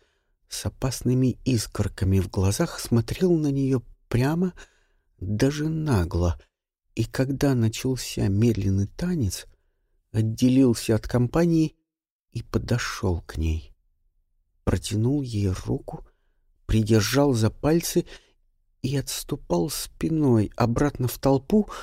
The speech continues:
увлекая Николь за собой. Она безвольно шагала следом, как под гипнозом. Пульс ускорился, когда Макс коснулся ее спины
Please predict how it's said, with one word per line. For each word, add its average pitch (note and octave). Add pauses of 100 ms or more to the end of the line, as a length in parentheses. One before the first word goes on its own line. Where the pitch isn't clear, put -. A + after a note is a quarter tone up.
(140)
увлекая D#3+
Николь D#3+
за C#3
собой. F2+ (1300)
Она A#2
безвольно A#2+
шагала A2
следом, A#2+ (420)
как -
под A#2
гипнозом. F#2 (1040)
Пульс B2
ускорился, C#3+
когда B2+
Макс C3+
коснулся -
ее C3
спины B2+